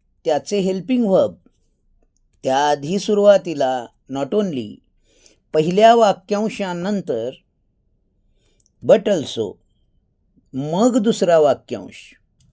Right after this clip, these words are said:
ममता फक्त शाळेला जाते असे नाही, तर ती तिथे राष्ट्रगीतसुद्धा म्हणते. Not only does ममता go to school,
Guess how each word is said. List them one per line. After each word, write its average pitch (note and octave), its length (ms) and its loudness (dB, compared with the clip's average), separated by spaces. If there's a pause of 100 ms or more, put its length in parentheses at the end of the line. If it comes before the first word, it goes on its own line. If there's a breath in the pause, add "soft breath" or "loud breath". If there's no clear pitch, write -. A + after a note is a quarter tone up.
(320)
ममता D#3 720 -2 (440)
फक्त - 380 -2
शाळेला D#3+ 560 2
जाते G3 380 2
असे G3+ 280 -2
नाही, F#3+ 500 -6 (560)
तर D3+ 220 -2
ती E3+ 280 -8
तिथे E3 400 -4
राष्ट्रगीतसुद्धा D#3 1080 -4
म्हणते. F3 760 -4 (600)
Not D#3 460 0
only B3 380 0
does F3+ 380 4 (440)
ममता D3+ 680 -6 (160)
go F#3+ 100 -2
to A3 220 -4
school, F#3 540 -4